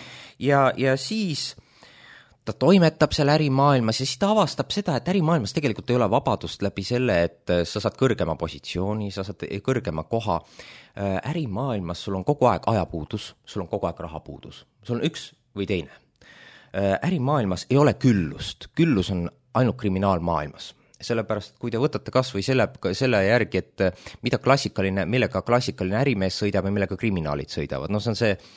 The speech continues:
äh, need on need tüüpilised videod, mida me aeg-ajalt oleme YouTube'is näinud, kuidas maffia sõidab. No seal on kõik nagu selline toretsev ja luksuslik ja nii edasi. Seal on kohe näha, alati maffia perekondades on alati külluslik, elustiil on prestiiži sümbol. Ärimaailmas ei ole, seal on kogu aeg kiire, kiire, kiire.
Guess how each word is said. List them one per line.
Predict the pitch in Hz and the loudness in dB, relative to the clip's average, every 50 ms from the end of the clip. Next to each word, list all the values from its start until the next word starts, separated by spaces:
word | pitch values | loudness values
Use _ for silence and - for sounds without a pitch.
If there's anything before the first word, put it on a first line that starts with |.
| - - - - - - | -20 -20 -20 -20 -14 -10
äh, | 87 92 92 90 90 92 | -8 -6 -4 -4 -4 -4
need | 98 110 110 | -4 -4 -2
on | 104 95 | -2 -2
need | 98 92 - | -2 0 0
tüüpilised | 117 117 - - 95 90 82 92 82 | -2 -2 0 -2 -2 -2 -2 -4 -2
videod, | 107 113 - 98 87 85 80 | -2 0 2 2 2 2 0
mida | 87 87 90 | -2 -2 -2
me | 87 92 92 98 | 0 0 0 0
aeg-ajalt | 92 82 87 82 - 95 | 0 0 -2 -4 -4 -4
oleme | 92 90 95 101 | -4 -4 -2 -4
YouTube'is | 104 98 - 95 82 - 90 | -4 -4 -4 -6 -6 -4 -2
näinud, | 101 101 98 95 - | -2 0 0 -2 -2
kuidas | - 92 85 117 | -4 -4 -2 0
maffia | 120 107 - - 107 107 | 0 -2 0 -2 -4 0
sõidab. | - 147 160 175 185 180 - - - - _ _ _ _ _ _ _ _ _ _ _ _ - - | 0 0 0 2 -2 0 0 0 -2 -2 _ _ _ _ _ _ _ _ _ _ _ _ -8 -6
No | 117 | -4
seal | 110 - 135 120 | 2 4 4 4
on | 113 | 6
kõik | 107 123 123 127 - | 4 2 0 0 -2
nagu | 95 - - | -4 -2 -2
selline | 98 90 85 80 - | 0 0 0 0 2
toretsev | 101 98 87 85 78 - - - 90 82 82 | 2 2 4 2 0 -2 -4 -6 -4 -2 -2
ja | 90 92 | 0 0
luksuslik | 101 98 - - - - 78 - 76 76 - | 0 0 -2 -4 -10 -12 -10 -10 -12 -8 -6
ja | 85 87 | -4 -2
nii | 95 98 92 | -2 -2 -2
edasi. | - 78 76 - 80 | -2 -4 -6 -6 -4
Seal | 80 117 113 | -2 0 0
on | 107 95 | 2 4
kohe | - 120 101 92 | 4 2 2 2
näha, | 92 104 107 92 92 78 71 - - _ - | 2 0 0 0 -2 -4 -6 -6 -8 _ 0
alati | 107 104 - - 98 | 0 0 0 0 -4
maffia | 95 104 120 120 - - 95 90 87 85 - - 80 - _ | -2 -2 -2 -2 -4 -4 -2 0 0 0 -2 -4 -10 -8 _
perekondades | 107 101 95 - 98 92 87 85 - 80 - 101 | -4 -4 -2 -2 -2 -4 -4 -4 -6 -6 -6 -2
on | 104 113 | 0 2
alati | 113 98 - - - | 2 0 -2 -6 -4
külluslik, | - 120 113 98 82 80 - 82 85 - _ - - | -2 -2 -2 -2 -4 -6 -6 -10 -12 -12 _ -16 -14
elustiil | - 57 - 52 - 95 110 110 92 - - - 95 87 82 | -12 -12 -10 -8 -4 -2 -2 -2 -2 -6 -6 -6 -6 -4 -4
on | 87 87 | -4 -6
prestiiži | - - 98 - - - 98 90 85 80 | -4 -4 -6 -6 -4 -6 -6 -6 -6 -6
sümbol. | - 101 85 73 71 - - - - - - - - - - _ | -4 -6 -6 -6 -8 -12 -12 -14 -18 -20 -20 -20 -20 -20 -6 _
Ärimaailmas | 139 170 160 113 92 90 82 82 - | -2 -2 0 -2 -2 -4 -6 -6 -6
ei | 104 104 | -4 -4
ole, | 95 85 - | -4 -4 -6
seal | - 87 87 | -10 -14 -12
on | - | -10
kogu | 104 98 | -10 -10
aeg | 87 - | -10 -10
kiire, | _ - 101 101 92 85 | _ -6 -4 -4 -4 -4
kiire, | 80 - 98 92 82 80 78 | -4 -4 -6 -4 -4 -6 -8
kiire. | - 92 90 85 76 67 | -8 -8 -8 -8 -8 -10